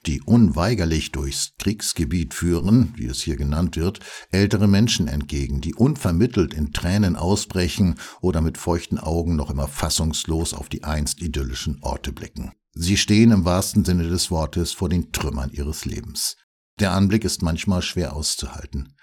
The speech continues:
Wer hat die Kraft und wer hätte sich das vorgestellt, mit siebzig plus noch einmal komplett von vorne anfangen zu müssen? Sie wollen doch nur in Ruhe ihren Lebensabend genießen. Und von der Generation zwischen Jugend und Alter und deren Einschränkungen der Lebensqualität möchte ich gar nicht erst beginnen.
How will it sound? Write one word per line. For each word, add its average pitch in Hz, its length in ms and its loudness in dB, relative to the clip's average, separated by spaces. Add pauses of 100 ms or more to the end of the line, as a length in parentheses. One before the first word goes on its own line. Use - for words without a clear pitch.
(220)
Wer 87 140 2
hat 107 140 4
die 110 100 0
Kraft - 460 -2
und 85 180 -2
wer 80 120 0
hätte 90 200 -2
sich 78 200 -6
das 76 160 -4
vorgestellt, - 680 -2
mit 78 140 -2
siebzig - 580 -2
plus 127 440 4
noch 67 220 -6
einmal 71 260 -4
komplett - 560 -2
von 73 200 -2
vorne 101 360 -2
anfangen 65 480 -8
zu - 120 -6
müssen? 73 440 -6 (480)
Sie 110 160 4
wollen 123 220 6
doch 110 180 2
nur 117 320 10
in 95 140 4
Ruhe 87 280 2
ihren 85 320 0
Lebensabend 71 720 -4
genießen. - 600 -6
Und 67 180 -8
von 69 160 -4
der 65 80 -2
Generation 73 800 2
zwischen 76 320 -2
Jugend 107 400 4
und - 160 -10
Alter 98 340 2
und 73 160 -4
deren 92 300 0
Einschränkungen 98 800 2
der 87 100 2
Lebensqualität 92 920 0
möchte - 300 -2
ich - 160 -8
gar 62 120 -4
nicht 64 200 -8
erst - 220 -10
beginnen. - 480 -10